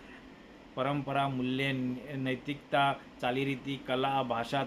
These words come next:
तंत्रज्ञान या, यांचा सगळा समुच्चय म्हणजे संस्कृती होय. संस्कृती व्यक्ती-, व्यक्तीच्या विचार, वर्तन, सवयी व दृष्टिकोन ठरवते.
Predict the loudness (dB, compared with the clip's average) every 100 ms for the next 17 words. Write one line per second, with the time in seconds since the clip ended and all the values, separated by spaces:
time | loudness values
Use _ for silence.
0 | -2 -6 -4 -2 -2 0 -2 -4 -4 -4
1 | -2 0 0 0 0 -2 -4 -4 -4 -2
2 | -2 -2 -4 -4 -6 -4 -4 -4 -8 -14
3 | -18 -16 -6 -6 -4 -2 0 -2 -4 -4
4 | -2 -2 -4 -2 -2 -2 -4 0 0 2
5 | 0 -2 -2 -4 -4 -2 0 2 2 2
6 | 0 -2 -4 -6 -6 -4 -2 -2 2 2
7 | 2 -4